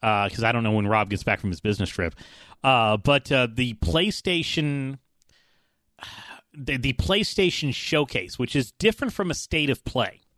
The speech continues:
The PlayStation Showcase is on the twenty-fourth at one o'clock Pacific, I believe, or something like that. This is their E three style presentation. This is their E three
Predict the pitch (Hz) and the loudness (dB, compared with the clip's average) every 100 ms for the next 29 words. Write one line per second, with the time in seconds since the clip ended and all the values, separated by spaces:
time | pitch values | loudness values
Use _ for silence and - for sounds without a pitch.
0 | _ - - - - _ 139 - 160 185 | _ -20 -20 -20 -20 _ -4 0 2 2
1 | - 208 - 135 - - 214 240 - 120 | 2 0 2 -2 -2 0 4 2 2 -4
2 | 92 - - - - 127 120 120 113 - | -4 -10 -12 -14 -2 0 2 4 2 2
3 | 117 98 90 - - - - - - 123 | 0 0 -6 -12 -20 -20 -20 -20 -4 0
4 | 113 - 110 110 120 - 120 110 - 107 | 0 -2 -8 -2 -2 0 2 2 -2 -4
5 | - 107 101 98 90 92 90 95 - 101 | -2 -2 -2 -2 -4 -6 -8 -10 -8 -6
6 | 98 92 98 95 - - - - - 117 | -6 -6 -4 -6 -6 -20 -20 -20 -14 0
7 | 175 185 196 170 - 147 139 131 131 - | 0 4 4 4 2 2 4 0 -2 -4
8 | 151 151 - 135 139 135 - - 120 113 | -2 -2 -2 0 0 0 -2 0 2 4
9 | 104 98 95 - 113 - 104 101 85 98 | 2 0 -2 -2 -2 -2 -4 -4 -4 -8
10 | 98 110 123 - 117 113 110 - 110 92 | -6 -4 -4 -2 -4 -2 -8 -6 -6 -6
11 | 87 | -10